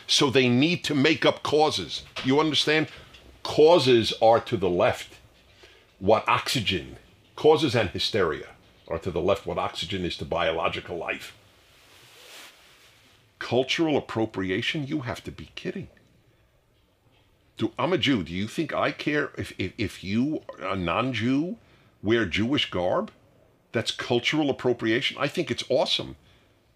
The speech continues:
The more people who want to do Jewish things, the, the healthier it is for Jews. It's a good thing. It's like the idiot who called my show one time,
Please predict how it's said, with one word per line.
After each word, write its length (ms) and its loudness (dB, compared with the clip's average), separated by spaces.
The 60 -2
more 180 4
people 340 -2
who 80 0
want 240 2
to 60 -4
do 120 -2
Jewish 400 0
things, 280 -2
the, 140 -6
the 80 -2
healthier 500 0
it 60 4
is 100 4
for 140 -2
Jews. 520 -2
It's 160 0
a 120 -2
good 240 -2
thing. 440 -4
It's 100 -8
like 140 -2
the 200 -2
idiot 260 2
who 80 0
called 280 2
my 260 2
show 280 2
one 260 2
time, 460 -8